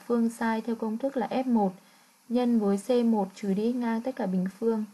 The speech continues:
cộng F hai nhân C hai trừ x ngang tất cả bình, vân vân, cộng tới F K nhân với C K trừ x ngang tất cả bình phương. Trong đó F một, F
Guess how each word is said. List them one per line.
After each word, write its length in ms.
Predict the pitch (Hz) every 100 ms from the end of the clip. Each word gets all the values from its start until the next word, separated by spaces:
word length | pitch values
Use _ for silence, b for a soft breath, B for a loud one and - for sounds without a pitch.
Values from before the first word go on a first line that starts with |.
| -
cộng 180 | 220 -
F 140 | 247
hai 320 | 240 226 226 220
nhân 260 | 226 226
C 80 | 233
hai 400 | 226 226 226 220
trừ 140 | 214 196
x 40 | 214
ngang 200 | 226 220
tất 100 | 233
cả 120 | 190
bình, 260 | 175 185 180
vân 180 | 214 214
vân, 200 | 226 208 B B B B
cộng 220 | - -
tới 300 | 196 202 233 254
F 400 | 247 233 226 220
K 60 | 220
nhân 280 | 226 214 202
với 180 | 180
C 260 | 190 220 214
K 40 |
trừ 480 | 214 214 202 196 190
x 40 | 220
ngang 220 | 220 208
tất 100 | 233
cả 60 | 196
bình 200 | 180 175 -
phương. 220 | 214 202 - B B B B _ _ _ -
Trong 200 | 240 226
đó 160 | 196
F 140 | - 247
một, 180 | 233 202
F 140 | 233